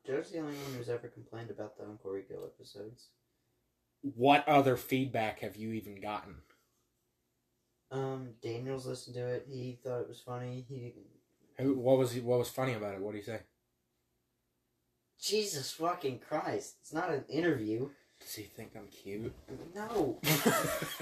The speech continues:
Speaker 1: Also, I showed Alden a picture of you.
Speaker 2: Why? Why do you have photos of me, you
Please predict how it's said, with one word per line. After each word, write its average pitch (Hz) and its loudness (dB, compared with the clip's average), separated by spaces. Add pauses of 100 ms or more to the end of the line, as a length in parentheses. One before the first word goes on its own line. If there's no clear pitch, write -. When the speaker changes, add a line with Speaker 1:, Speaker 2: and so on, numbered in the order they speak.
(220)
Speaker 1:
Also, 165 2
I 131 2
showed - -2
Alden 123 2
a 107 -4
picture 131 -4
of 139 -4
you. 151 -4 (1300)
Speaker 2:
Why? 113 4 (280)
Why 110 -6
do 131 2
you 135 4
have 131 0
photos 117 0
of 101 -6
me, 104 -8
you 98 -14